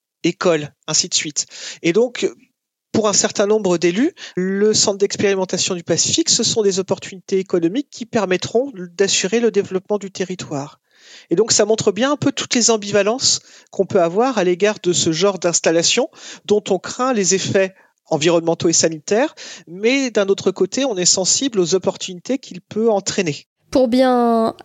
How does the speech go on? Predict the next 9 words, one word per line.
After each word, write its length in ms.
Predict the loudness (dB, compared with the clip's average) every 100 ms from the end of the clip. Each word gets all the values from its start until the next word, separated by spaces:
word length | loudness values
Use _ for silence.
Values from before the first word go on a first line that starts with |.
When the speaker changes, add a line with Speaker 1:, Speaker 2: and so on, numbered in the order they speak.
| 0
Speaker 2:
analyser 540 | 4 4 4 4 4
cette 180 | 4 2
situation, 540 | 0 0 2 2 2
il 160 | 2 2
faut 100 | 2
aussi 220 | 2 2
rappeler 300 | 2 2 4
le 280 | 6 4 4
contexte 600 | 2 2 2 0 -2 0